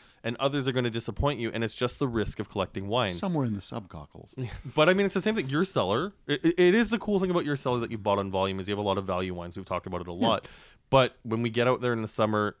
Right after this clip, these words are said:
Speaker 1: it is often a little like Russian roulette, where you have to grab
Speaker 2: Sure it
Speaker 1: four
Speaker 2: is.
Speaker 1: bottles, and we get one out of four that's good and three that are mediocre.
Speaker 2: And I'm willing to take that risk.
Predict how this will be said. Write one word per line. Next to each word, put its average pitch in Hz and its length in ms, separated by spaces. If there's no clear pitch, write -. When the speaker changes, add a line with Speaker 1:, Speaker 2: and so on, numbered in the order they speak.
Speaker 1:
it 110 100
is 120 140
often 110 260
a 104 40
little 95 200
like 98 140
Russian 87 340
roulette, 110 320
where 95 100
you 101 60
have 101 100
to 101 80
grab 95 180
Speaker 2:
Sure 95 120
it - 40
Speaker 1:
four 117 160
Speaker 2:
is. 110 60
Speaker 1:
bottles, 98 500
and 101 120
we 104 40
get 104 160
one 107 360
out 101 100
of 95 80
four 113 240
that's 101 220
good 98 160
and 95 100
three 101 220
that 92 120
are 92 120
mediocre. 98 640
Speaker 2:
And 92 160
I'm 92 100
willing 104 220
to 113 60
take 117 160
that - 120
risk. - 260